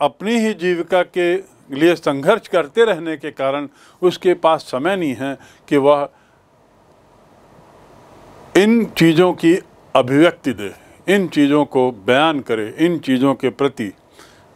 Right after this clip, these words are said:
अपनी भावनाएं व्यक्त करे। तो ये तो बातें हुई आदर्श नागरिक के गुण क्या होने चाहिए और उन गुणों में, को प्राप्त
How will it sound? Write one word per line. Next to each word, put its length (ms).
अपनी 300
भावनाएं 540
व्यक्त 400
करे। 220
तो 80
ये 220
तो 140
बातें 340
हुई 340
आदर्श 480
नागरिक 400
के 140
गुण 380
क्या 140
होने 320
चाहिए 400
और 380
उन 240
गुणों 420
में, 280
को 160
प्राप्त 460